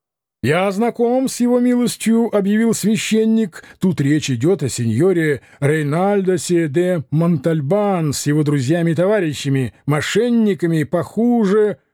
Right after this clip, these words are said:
Како, а также о двенадцати пэрах Франции с правдивым историком Турпином. По правде говоря, я стою за то, чтобы их осудить не более как на вечное изгнание, хотя бы уж ради того,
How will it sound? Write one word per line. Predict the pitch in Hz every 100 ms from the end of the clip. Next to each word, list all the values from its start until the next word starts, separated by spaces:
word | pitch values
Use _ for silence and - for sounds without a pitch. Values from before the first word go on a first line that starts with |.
| _
Како, | - 165 - - 269 208 104 _ _ _ _ _
а | 170 156
также | - 208 277 247 240
о | 262 226
двенадцати | 196 185 180 196 240 - 220 180 220
пэрах | 165 185 233 220 220 -
Франции | - 185 196 180 - 175 175 175 160 - -
с | -
правдивым | 208 202 151 139 262 277 262
историком | 202 - 202 220 214 220 202 - _ _ _ _
Турпином. | 240 233 - 190 170 147 131 127 113 - _ _ _ _ _ _ _
По | - 120
правде | 151 139 135
говоря, | 135 139 196 196 139 - _
я | 117 147
стою | - 151 147
за | 127
то, | 127 202 226
чтобы | 226 - 185 180
их | - 233 240 -
осудить | 190 - 165 170 233 180 - - -
не | 185
более | 208 254 254 233 220
как | - 226 233 220
на | 196 196
вечное | 190 196 170 185
изгнание, | 165 156 202 226 226 208
хотя | 180 165 185
бы | 170 165
уж | 160
ради | 147 165 151
того, | 135 170 262 269